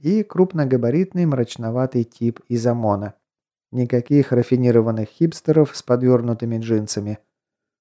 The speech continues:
Познакомились, выпили, ещё раз выпили, сходили покурить. Потанцевали с девчонками, потрещали за жизнь, попотчевали друг друга старыми байками. Радим даже не заметил, как пролетело время.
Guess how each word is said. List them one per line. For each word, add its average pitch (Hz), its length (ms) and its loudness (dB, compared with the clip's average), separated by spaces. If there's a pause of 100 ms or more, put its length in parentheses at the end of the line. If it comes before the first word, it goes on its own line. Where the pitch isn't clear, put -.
(160)
Познакомились, 135 840 0
выпили, 143 560 2 (160)
ещё 143 340 0
раз 135 220 0
выпили, 131 560 2
сходили 123 460 0
покурить. 110 580 -2 (460)
Потанцевали 139 600 2
с 170 80 2
девчонками, 131 840 -2
потрещали 113 640 -4
за 104 180 -2
жизнь, 131 420 -2 (160)
попотчевали 165 720 0
друг 139 300 0
друга 151 300 2
старыми 117 500 -4
байками. 101 560 -4 (720)
Радим 113 400 0
даже 156 300 6
не 151 100 4
заметил, 151 500 0
как 139 240 -2
пролетело 135 560 2
время. 131 420 0